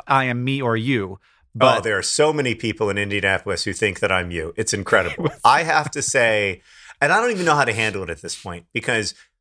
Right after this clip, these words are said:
Speaker 2: more than half the time I get recognized, somebody says, "Are you Hank Green?" And I just,
Speaker 1: Oh my
Speaker 2: I don't,
Speaker 1: God, I'm
Speaker 2: maybe
Speaker 1: so,
Speaker 2: I sh-
Speaker 1: th-, this is news to me because it's ki-, it's the exact opposite for me.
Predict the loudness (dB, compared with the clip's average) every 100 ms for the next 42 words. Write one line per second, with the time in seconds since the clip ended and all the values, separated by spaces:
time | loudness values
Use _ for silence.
0 | _ -4 0 0 0 0 0 0 -2 0
1 | 0 0 0 0 0 -2 -8 -8 -8 -12
2 | -12 -4 -2 0 -2 0 0 0 -2 -2
3 | -2 -4 -4 -4 -4 -4 -16 -20 _ -2
4 | 2 4 4 2 4 4 4 2 0 2
5 | 0 2 -2 0 -2 -2 -2 0 0 0
6 | 0 0 0 2 2 0 -2 0 0 2
7 | 0 0 2 2 2 2 2 0 -4 -6
8 | -6 -8 -8 -12